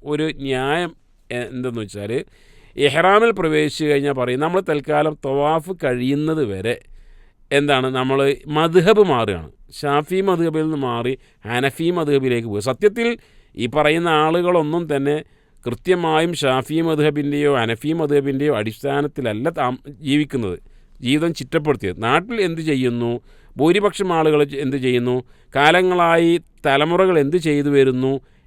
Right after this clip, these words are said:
എന്നതിൻ്റെ അടിസ്ഥാനത്തിലാണ്. കാരണം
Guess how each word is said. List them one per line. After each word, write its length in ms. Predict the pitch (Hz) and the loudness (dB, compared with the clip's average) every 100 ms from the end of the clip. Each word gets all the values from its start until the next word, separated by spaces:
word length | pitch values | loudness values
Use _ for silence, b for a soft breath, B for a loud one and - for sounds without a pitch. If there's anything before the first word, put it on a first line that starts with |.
| _ | _
എന്നതിൻ്റെ 480 | 113 120 143 202 208 | -2 0 6 6 6
അടിസ്ഥാനത്തിലാണ്. 800 | 160 127 135 127 113 117 98 87 85 _ - - | 2 -2 -2 -2 -2 -6 -4 -4 -8 _ -16 -2
കാരണം 400 | 131 143 151 | 2 2 2